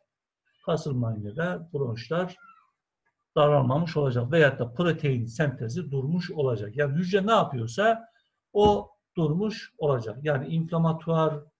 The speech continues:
bir madde üretiyorsa enflamasyon da durmuş olacak. Biz deminki astımlı olanda mesela B K C kanalları tespit edilmemiş.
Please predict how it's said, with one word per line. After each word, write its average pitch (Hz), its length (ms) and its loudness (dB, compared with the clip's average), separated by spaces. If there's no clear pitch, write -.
bir 147 320 -6
madde 143 380 -2
üretiyorsa 147 640 -2
enflamasyon 147 680 -4
da 185 140 -8
durmuş 165 320 -4
olacak. 120 320 -4
Biz 240 380 0
deminki 196 680 -2
astımlı 180 520 -2
olanda 160 580 0
mesela 143 460 -4
B 147 140 2
K 151 180 -2
C 143 220 -2
kanalları 139 720 -4
tespit 185 440 -6
edilmemiş. 120 720 -8